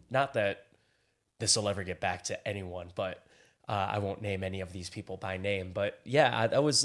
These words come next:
that was one of those, you know, all the way back in two thousand ten, it was so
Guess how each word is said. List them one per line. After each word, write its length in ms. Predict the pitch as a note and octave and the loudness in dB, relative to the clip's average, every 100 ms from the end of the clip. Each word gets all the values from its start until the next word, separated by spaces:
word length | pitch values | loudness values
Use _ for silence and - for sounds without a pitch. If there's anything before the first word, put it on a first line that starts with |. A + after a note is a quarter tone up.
| - | 6
that 160 | C#3+ | 6
was 120 | D3 C#3+ | 6 4
one 140 | D3+ | 4
of 100 | B2+ | 6
those, 480 | C3+ C3 B2 A#2 - - - - _ - | 8 8 6 2 0 -4 -20 -20 _ 0
you 100 | A#2 | 4
know, 220 | G2+ G2 | 4 4
all 200 | A#2 B2 | 6 6
the 60 | |
way 140 | B2 B2 | 6 6
back 240 | A#2 A#2 | 6 4
in 80 | A#2+ | 0
two 120 | A2+ | -2
thousand 300 | A#2 A2+ G#2+ | 0 0 -2
ten, 220 | G2 B2 A2 | 0 0 0
it 100 | - | -2
was 160 | G2 | 2
so 800 | - - - A#2 A2+ A2+ A2+ G#2+ | 4 4 6 6 6 6 2 -2